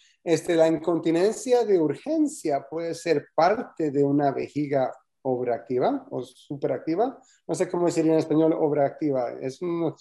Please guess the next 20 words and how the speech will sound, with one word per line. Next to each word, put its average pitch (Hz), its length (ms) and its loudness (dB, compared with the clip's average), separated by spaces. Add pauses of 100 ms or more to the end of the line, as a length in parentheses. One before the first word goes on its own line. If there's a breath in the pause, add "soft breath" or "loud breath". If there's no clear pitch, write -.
(220)
es, 202 240 0 (320 soft breath)
eso 175 180 2
es 208 60 0
Spanglish, 190 560 4
¿verdad? 147 300 2 (240)
<laughs> 392 1120 2 (1120)
Este, 339 600 8
más 180 280 4
activa 202 480 6
de 180 80 12
lo 165 120 6
que 170 80 4
debe 180 300 12
ser, 196 580 8
eh, 160 240 4
¿verdad? 143 400 -2
Sobreactiva, 196 760 6
no 180 140 0
sé. 208 280 -2 (420 soft breath)
Este, 170 760 2